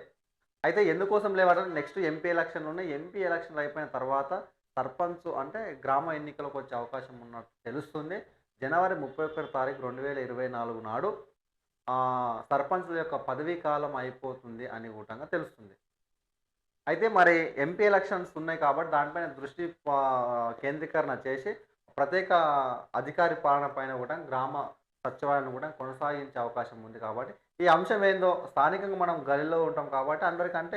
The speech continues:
ఇంట్రెస్ట్ ఉంటది. అందుకోసం ఈ అంశాన్ని మనం ఒకసారి చూసే ప్రయత్నం చేద్దాం మిత్రులారా. వచ్చే నెలలో ప్రస్తుత పంచాయతీ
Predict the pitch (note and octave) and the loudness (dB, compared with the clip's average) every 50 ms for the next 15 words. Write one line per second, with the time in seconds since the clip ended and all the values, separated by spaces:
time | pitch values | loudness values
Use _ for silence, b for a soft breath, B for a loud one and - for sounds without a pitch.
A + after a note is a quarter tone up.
0 | F#3+ E3 D3 D3 - E3+ D3+ - - C3+ C3 B2 A#2+ A2 - - _ _ _ _ | -4 -4 -6 -6 -6 -8 -8 -6 -10 -10 -8 -8 -8 -8 -10 -14 _ _ _ _
1 | - D3+ E3+ F#3+ G3 G3+ G#3 G3 F#3+ G3 G#3 G3+ G3+ F#3+ D#3+ D#3 D#3 D#3 F3+ F3 | -6 -4 -4 -2 -2 -2 -4 -4 -2 -2 -2 0 2 2 2 0 0 2 2 2
2 | F3 F3+ F3 D#3+ D3+ D3 C#3+ C3+ C3+ C3 C#3+ C3 C#3 C3+ - - D3+ D3 - D#3 | 2 2 -2 -2 -2 -4 -2 -4 0 2 4 4 4 2 -2 -6 -6 -4 -4 -4
3 | - - B2+ C3 C#3+ D#3+ D3+ C#3 C3 C3 B2 A#2 A#2 A#2+ A#2 A2 G#2+ G#2+ G#2 - | -2 -2 -2 -2 -2 -6 -8 -8 -8 -8 -10 -12 -10 -8 -6 -6 -4 -6 -8 -12
4 | _ _ _ _ _ _ _ _ _ _ _ _ _ _ _ _ _ _ _ _ | _ _ _ _ _ _ _ _ _ _ _ _ _ _ _ _ _ _ _ _
5 | _ _ _ _ _ _ _ _ D3+ D#3+ D#3 G#3 G#3 G#3 G3+ G3 G3+ G3 F3+ F3 | _ _ _ _ _ _ _ _ -2 -2 0 2 4 6 8 8 8 8 8 6
6 | F3 - G3+ F#3 - F3+ F3 F3 - F#3 F3 F3 - F#3+ G3 G3 | 6 6 2 4 4 4 4 4 4 2 2 2 2 0 -2 -2